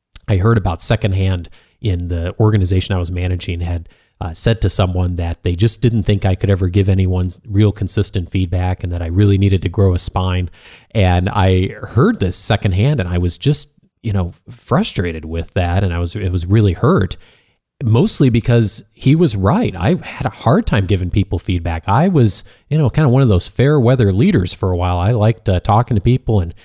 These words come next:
having conversation when things were good. But, you know, I really led, when I began my career, I led through being worried and being fearful. And I've learned over the years through experience and the hard way and through wonderful coaching and mentoring from others that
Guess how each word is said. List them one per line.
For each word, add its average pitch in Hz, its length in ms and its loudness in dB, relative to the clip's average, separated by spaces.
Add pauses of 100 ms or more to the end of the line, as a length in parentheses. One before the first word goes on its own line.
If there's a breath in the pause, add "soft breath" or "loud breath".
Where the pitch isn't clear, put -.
(120 soft breath)
having 117 200 2
conversation 107 580 0
when 85 80 -2
things 107 220 0
were 87 140 -4
good. 101 340 2
But, 82 180 -4 (340 soft breath)
you 98 100 0
know, 101 340 2
I 151 560 0 (120)
really 120 460 4
led, 98 440 0
when 95 160 2
I 92 100 2
began 101 460 0
my 101 160 0
career, 104 320 -2
I 92 120 0
led 92 340 -2
through 98 380 0 (320 soft breath)
being 107 340 0
worried 110 440 2
and 85 160 -8
being 117 220 0
fearful. 127 560 -4 (340 loud breath)
And 110 320 2
I've 180 400 0
learned 139 420 2
over 135 280 2
the 107 80 4
years 127 320 2
through 120 240 4
experience 135 840 0
and 87 180 -2
the 82 60 -6
hard 127 300 2
way 139 340 4
and 92 320 0
through 98 200 2
wonderful 120 540 2
coaching 113 400 0
and 95 80 0
mentoring 104 380 2
from 92 160 -4
others 98 400 2
that 90 260 -2